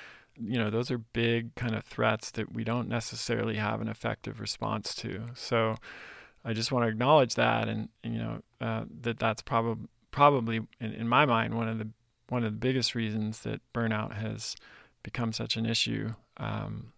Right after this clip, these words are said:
in this day and age. And having said that, there are steps that we can take even in that situation where we have these large looming threats, um,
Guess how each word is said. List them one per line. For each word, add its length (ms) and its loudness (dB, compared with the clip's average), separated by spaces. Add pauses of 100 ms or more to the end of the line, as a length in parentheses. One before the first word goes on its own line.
(120)
in 160 -2
this 180 -2
day 140 0
and 160 0
age. 400 -2 (920)
And 500 4 (140)
having 240 -2
said 280 2
that, 340 4
there 180 2
are 400 8
steps 380 -2
that 100 -4
we 100 -2
can 140 -8
take 360 2
even 560 0 (120)
in 420 0 (120)
that 400 2
situation 800 0
where 180 0
we 120 -2
have 300 -2
these 260 -4
large 340 0
looming 300 0
threats, 560 0 (420)
um, 400 0